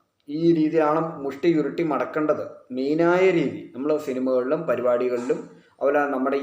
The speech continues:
ഇമോജിയിൽ നമ്മൾ ഉപയോഗിക്കുമ്പോഴും എല്ലാം ഈ രീതിയിലുള്ള ചിഹ്നമാണ് കാണിക്കുക. പിന്നെ ലൈക്ക് ചെയ്യാൻ നേരത്ത് മാത്രം ഇത് മാത്രം കാണിക്കുള്ളൂ. ഞാൻ കാണിച്ച അതല്ല, ഞാൻ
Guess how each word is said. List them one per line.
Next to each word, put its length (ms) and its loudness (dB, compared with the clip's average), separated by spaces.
ഇമോജിയിൽ 580 0
നമ്മൾ 180 -2
ഉപയോഗിക്കുമ്പോഴും 800 -2
എല്ലാം 200 -2
ഈ 40 -6
രീതിയിലുള്ള 460 -6
ചിഹ്നമാണ് 440 -6
കാണിക്കുക. 240 -14
പിന്നെ 140 -8
ലൈക്ക് 260 -2
ചെയ്യാൻ 220 -2
നേരത്ത് 240 -4
മാത്രം 280 -6
ഇത് 140 -6
മാത്രം 280 -8
കാണിക്കുള്ളൂ. 320 -20
ഞാൻ 180 -8
കാണിച്ച 280 -4
അതല്ല, 280 -6
ഞാൻ 80 -12